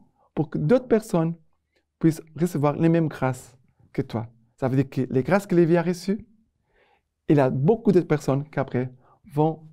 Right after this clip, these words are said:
bénéficier, recevoir les mêmes grâces que Lévi,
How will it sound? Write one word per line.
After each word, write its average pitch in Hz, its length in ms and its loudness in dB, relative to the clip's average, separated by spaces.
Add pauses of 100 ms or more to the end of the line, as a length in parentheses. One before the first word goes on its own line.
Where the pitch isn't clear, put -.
bénéficier, 165 1080 0 (300)
recevoir 151 420 -2
les 139 100 -2
mêmes 185 220 -2
grâces 147 460 -10 (360)
que 135 260 -4
Lévi, 131 440 -2